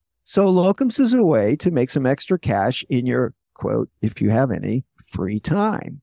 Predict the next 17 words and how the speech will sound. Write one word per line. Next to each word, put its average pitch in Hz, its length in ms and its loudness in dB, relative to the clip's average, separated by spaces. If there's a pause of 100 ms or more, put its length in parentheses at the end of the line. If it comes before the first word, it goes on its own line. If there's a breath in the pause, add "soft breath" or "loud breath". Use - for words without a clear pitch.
or 104 220 -4
your 110 400 -2 (420)
vacation 160 880 -2 (100)
time. - 540 -6 (520)
It's 185 280 -2
also 220 1300 0 (760)
a 165 720 2 (160)
way 190 600 2
to 165 380 0
explore 135 1040 0
if 139 260 0
you're 127 260 2 (140)
unhappy 185 960 -2 (920)
fifteen, 120 600 -2
twenty 117 400 -4
years 107 360 -4
in, 104 360 -4